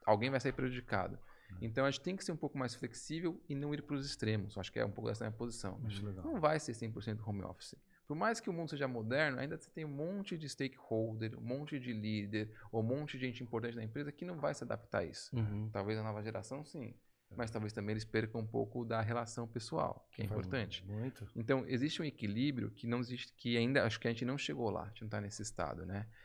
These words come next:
Speaker 1: Mas hoje, inicialmente, quem eu imagino em produções mais executivas, não em todos os casos, mas em, em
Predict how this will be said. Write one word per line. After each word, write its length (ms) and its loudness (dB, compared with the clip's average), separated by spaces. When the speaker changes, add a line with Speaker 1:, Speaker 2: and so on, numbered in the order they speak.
Speaker 1:
Mas 480 6
hoje, 400 8
inicialmente, 800 0
quem 340 -2
eu 60 0
imagino 420 2
em 80 -2
produções 520 0
mais 180 4
executivas, 840 -2
não 140 -2
em 60 0
todos 180 0
os 80 -6
casos, 300 2
mas 160 0
em, 160 -8
em 600 -2